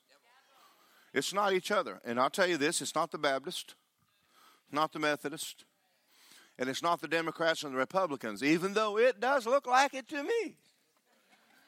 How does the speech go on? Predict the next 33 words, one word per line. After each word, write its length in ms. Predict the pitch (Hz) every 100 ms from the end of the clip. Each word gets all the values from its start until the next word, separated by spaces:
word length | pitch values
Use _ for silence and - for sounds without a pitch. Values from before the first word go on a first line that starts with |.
| _ _ _ - _
There 280 | 104 127 127
is 200 | 147 143
a 60 | 151
guy 340 | 165 131 113
behind 380 | 117 123 135 107
it 80 | 98
all, 340 | 90 90 98
and 80 | 98
he's 140 | 101 -
called 360 | 117 110 110
Lucifer. 420 | 113 - 120 - 76 _ _ _ _ _ - - -
The 60 | 101
Bible 240 | 127 139
says 280 | - 120 104
you 160 | 131 143
and 100 | 139
I 160 | 127
are 200 | 120 110 -
to 120 | 104
resist 840 | 92 92 87 - 107 139 - -
him 240 | 104 95 92
in 160 | 90
the 60 | 87
faith. 360 | - 104 85 - _ _ - - -
And 120 | 90 90
he's 280 | 135 117
walking 340 | 113 139 123 117
around. 320 | 113 113 95
He 180 | 135 139
will 240 | 120 113
not 280 | 117 139 143
devour 460 | 135 123 127 110 101
you. 280 | 95 90